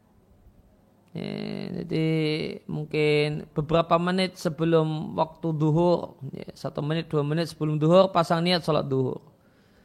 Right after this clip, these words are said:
Ya, kemudian setelah duhur tiba, waktu duhur tiba, kemudian takbiratul ihram untuk sholat. Nah, ini menurut pendapat yang kedua ini, ya, sudah mencukupi.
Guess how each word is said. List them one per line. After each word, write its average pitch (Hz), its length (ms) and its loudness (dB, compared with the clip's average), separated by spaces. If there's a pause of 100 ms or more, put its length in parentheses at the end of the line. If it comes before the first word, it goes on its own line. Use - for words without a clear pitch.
(560)
Ya, - 320 -12
kemudian 151 480 -2
setelah 160 800 2 (480)
duhur 160 400 4
tiba, 180 880 6
waktu 170 240 -2
duhur 151 160 2
tiba, 156 320 -2
kemudian 175 320 0
takbiratul 156 480 -2
ihram 170 320 -2
untuk 143 240 -4
sholat. - 400 -2 (1300)
Nah, 120 80 -6
ini 180 480 0
menurut 160 560 0
pendapat 160 640 0
yang 151 160 -4
kedua 151 240 -4
ini, 202 720 -2 (320)
ya, 65 560 -10
sudah 160 240 -2
mencukupi. 180 880 -2